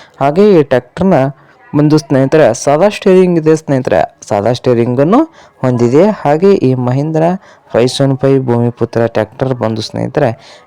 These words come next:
ಎಕ್ಸಲೆಂಟ್ ಕಂಡೀಷನು, no ಪ್ರಾಬ್ಲಮ್ಮು. ಹಾಗೆ ಈ ಟ್ರ್ಯಾಕ್ಟರ್ನ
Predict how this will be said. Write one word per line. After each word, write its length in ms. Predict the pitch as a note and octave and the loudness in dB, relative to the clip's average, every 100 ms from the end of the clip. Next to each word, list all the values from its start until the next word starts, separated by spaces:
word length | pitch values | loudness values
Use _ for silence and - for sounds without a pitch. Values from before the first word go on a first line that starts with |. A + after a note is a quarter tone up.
| - | -6
ಎಕ್ಸಲೆಂಟ್ 420 | A#2 - D3 C#3 | -4 0 -2 0
ಕಂಡೀಷನು, 500 | B2+ A#2+ A#2+ A#2+ A#2+ D3 C3 | -4 -2 -4 -6 -6 -4 -2
no 100 | B2+ C3+ | -2 -2
ಪ್ರಾಬ್ಲಮ್ಮು. 560 | - A#2 A#2 A#2 B2 C#3 E3 _ _ _ _ _ | -2 -4 -2 -4 -4 -6 -8 _ _ _ _ _
ಹಾಗೆ 300 | C#3 D#3+ D3 D3+ - - C#3+ | -4 0 0 -2 -10 -8 -2
ಈ 40 | C#3 | 0
ಟ್ರ್ಯಾಕ್ಟರ್ನ 460 | C3 C3 D3+ F3+ | 0 -2 -2 2